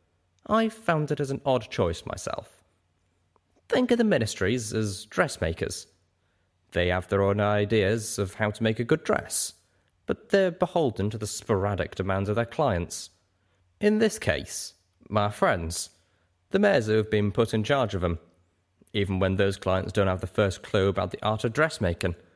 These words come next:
No matter how good the suggestions may seem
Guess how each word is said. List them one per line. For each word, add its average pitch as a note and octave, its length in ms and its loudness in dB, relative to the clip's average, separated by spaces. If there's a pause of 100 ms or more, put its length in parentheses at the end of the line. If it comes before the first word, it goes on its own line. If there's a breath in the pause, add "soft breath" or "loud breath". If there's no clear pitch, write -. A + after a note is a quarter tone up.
(480 soft breath)
No A#3+ 80 2
matter A#3 200 0
how D#3+ 140 0
good B2+ 220 0
the B2+ 80 0
suggestions A2 680 -2
may G2 140 2
seem F#2+ 420 -2